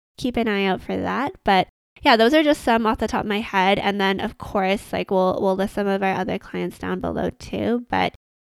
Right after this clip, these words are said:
I think at the end of the day, like, I just really am supporting our <laughs> clients, and then also, like, just thrifting and, yeah.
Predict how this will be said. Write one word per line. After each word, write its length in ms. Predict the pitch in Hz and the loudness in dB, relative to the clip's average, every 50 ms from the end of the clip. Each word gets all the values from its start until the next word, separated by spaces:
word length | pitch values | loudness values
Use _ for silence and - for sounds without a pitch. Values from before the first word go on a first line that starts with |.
| _ _ _ | _ _ _
I 100 | 220 214 | 0 0
think 160 | 214 240 233 | 2 2 2
at 140 | 240 233 - | 2 2 2
the 100 | 226 - | 0 0
end 140 | 202 208 214 | 0 0 0
of 100 | 214 214 | 0 2
the 120 | 214 208 | 0 0
day, 260 | 202 196 190 190 190 | 2 2 2 2 2
like, 160 | 190 180 180 185 | 2 2 0 0
I 100 | 180 180 | -2 0
just 400 | 185 190 185 - - - - - | 0 -2 -2 -4 -8 -16 -14 -8
really 340 | - 185 175 170 165 - - | -6 -4 -2 -2 -2 -2 -4
am 380 | - - - 190 190 185 185 | -6 -6 -6 -6 -6 -6 -8
supporting 480 | - - - 180 - - 180 185 175 175 | -8 -6 -8 -8 -6 -6 -6 -6 -4 -6
our 120 | 175 180 | -6 -8
<laughs> 100 | - - | -10 -6
clients, 600 | - 240 233 240 254 233 254 269 277 302 - - - | -4 -4 -2 0 2 2 2 2 2 0 -4 -6 -2
and 240 | - 202 190 185 190 | -2 -2 0 0 -2
then 200 | 190 190 190 185 | -2 -2 -2 -2
also, 760 | - 185 175 175 - - - 185 180 175 180 180 - - - | -4 -4 -4 -4 -4 -4 -2 0 0 2 0 0 -2 -2 -2
like, 160 | - 185 185 | -2 -2 -2
just 260 | - 202 202 - - - | -4 -6 -8 -8 -8 -8
thrifting 640 | 175 175 - - - - 185 180 175 175 180 - | -8 -8 -8 -10 -8 -4 -4 -2 -2 -2 -4 -4
and, 400 | 156 170 175 180 - - - - - _ _ _ _ _ _ _ _ | -4 -4 -6 -6 -8 -10 -12 -14 -18 _ _ _ _ _ _ _ _
yeah. 220 | - 220 175 151 | 0 0 0 0